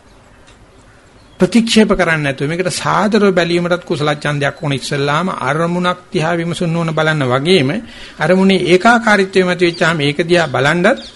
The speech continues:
විමසුන් නොවනක් අවශ්‍යයි. සෙල්ලක්කාරකමක් අවශ්‍යයි. ඒ පරිේශන තෘෂ්ණාවක් අවශ්‍යයි. ඒකට ගියාට පස්සේ තේරෙනවා මේ අනිත්‍යතාවය හොඳට හති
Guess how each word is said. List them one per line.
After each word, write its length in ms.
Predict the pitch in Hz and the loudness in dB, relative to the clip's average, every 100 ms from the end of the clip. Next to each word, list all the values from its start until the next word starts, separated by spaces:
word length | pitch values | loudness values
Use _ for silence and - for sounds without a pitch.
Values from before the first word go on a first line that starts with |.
| - - | -20 -16
විමසුන් 420 | - 156 165 180 160 | -6 -4 -2 -2 -2
නොවනක් 320 | 160 147 - | -2 -2 -2
අවශ්‍යයි. 560 | 123 135 - 175 226 - - - - | -2 -2 0 0 0 -4 -16 -20 -20
සෙල්ලක්කාරකමක් 840 | - 139 135 - 156 160 151 147 - | -4 0 0 -2 -4 -4 -4 -8 -4
අවශ්‍යයි. 560 | 123 135 - 180 233 - - - - | -4 -4 0 0 0 -4 -14 -20 -12
ඒ 240 | 160 139 131 | -6 -4 -2
පරිේශන 460 | 147 139 139 156 | -2 0 0 -2
තෘෂ්ණාවක් 580 | 139 156 - 147 139 127 | -4 -6 -4 -2 -2 -2
අවශ්‍යයි. 420 | 139 147 - 196 285 - - | -2 -2 0 -2 -2 -8 -14
ඒකට 260 | - 160 160 | -8 -4 -4
ගියාට 360 | 131 143 151 170 | -4 -2 0 0
පස්සේ 300 | 170 139 147 | -4 -6 -4
තේරෙනවා 300 | 143 139 147 | -4 -4 -4
මේ 260 | 143 139 - | -4 -6 -8
අනිත්‍යතාවය 960 | - 147 147 180 - 127 151 175 151 117 - - - - - - - | -8 -8 -4 -4 -2 0 0 2 0 -2 -6 -18 -20 -20 -20 -20 -10
හොඳට 680 | 156 156 185 190 208 226 196 | -6 0 2 4 2 2 2
හති 320 | 143 - | 0 0